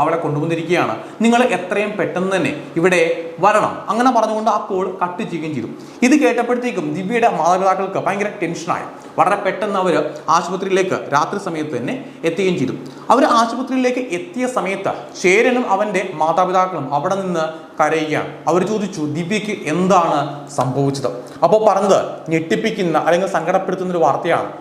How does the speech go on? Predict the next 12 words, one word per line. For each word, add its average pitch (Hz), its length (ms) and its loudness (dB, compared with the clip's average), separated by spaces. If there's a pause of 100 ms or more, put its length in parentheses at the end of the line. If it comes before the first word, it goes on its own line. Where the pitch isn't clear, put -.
(240)
ദിവ്യ 202 280 2 (320)
മരണപ്പെട്ടു 202 640 -2
എന്നാണ് 156 360 2
അവർ 131 120 -2 (100)
പറഞ്ഞത്. 110 280 -4 (320)
ഇത് 220 160 2
കേട്ടപ്പോഴത്തേക്കും 247 640 0
ദിവ്യയുടെ 220 380 0 (300)
അച്ഛനും 214 420 -2 (120)
അമ്മയും 190 280 -2 (100)
സഹോദരനും 175 480 0 (300)
പൊട്ടിക്കരയുകയാണ്. 151 920 0